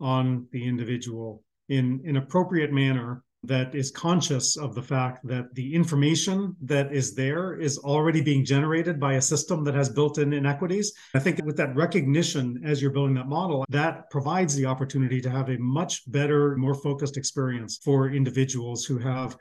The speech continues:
many different needs as, as we think about whether it's health-related social needs or social terms of health or those kinds of factors that come into play for different types of populations and are more or less prominent for different types of populations.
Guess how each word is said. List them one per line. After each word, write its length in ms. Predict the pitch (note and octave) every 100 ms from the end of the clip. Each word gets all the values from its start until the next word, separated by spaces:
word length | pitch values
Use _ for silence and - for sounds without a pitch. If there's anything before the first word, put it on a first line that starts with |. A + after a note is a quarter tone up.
| -
many 380 | C3 C3+ F3 F#3
different 320 | D3 D#3+ C#3+
needs 300 | C#3 C#3 C#3
as, 180 | C3 B2+
as 100 | A#2+
we 80 | A#2+
think 200 | C#3 C3
about 320 | B2+ B2 B2 - _ -
whether 200 | B2 B2
it's 100 | A#2+
health-related 540 | D#3+ C3+ D#3 D3 C3
social 300 | E3 C#3 D3
needs 480 | C3+ C3+ C#3 B2+ B2+
or 360 | A#2+ A#2 A2+ - - _
social 340 | - E3+ - D3
terms 300 | D3+ C3+ D3
of 120 | B2+
health 560 | D3 C#3+ C#3 C3+ C3 C#3
or 220 | A#2+ B2
those 160 | C#3
kinds 300 | C#3 D3 D3
of 180 | C#3 - - _
factors 540 | E3+ D3+ - C#3 A2+
that 140 | A2+ B2
come 180 | D3+ C#3
into 220 | C3 C3+
play 340 | C3+ C3+ B2+
for 300 | A#2+ C3+ B2
different 400 | G#2 D#3 D3+ C3+
types 180 | C#3+ C3+
of 80 | C#3
populations 640 | C3+ C#3 B2+ C#3 C#3 B2
and 80 | A#2+
are 80 | A#2+
more 300 | B2 D3 D3+
or 60 |
less 260 | C#3 C3+ C3
prominent 480 | - D#3 C#3+ A2+ A2 _ -
for 140 | C3
different 300 | C3+ C3+ A#2+
types 180 | B2+ A#2+
of 80 | C3+
populations. 720 | B2 B2 B2+ D3 C#3 B2